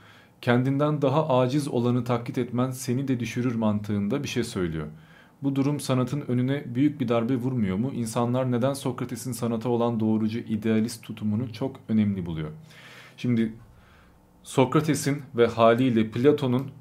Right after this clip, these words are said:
sanata bakışı zaten belli. Bu soruyu sormadan da direkt "Sokrates sanat hakkında ne, ne düşünüyor?" desem cevabını verirdim.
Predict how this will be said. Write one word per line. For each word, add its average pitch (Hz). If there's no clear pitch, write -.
sanata 123
bakışı 127
zaten 127
belli. 95
Bu 113
soruyu 120
sormadan 120
da 107
direkt 123
"Sokrates 120
sanat 120
hakkında 117
ne, 123
ne 127
düşünüyor?" 107
desem 127
cevabını 110
verirdim. 110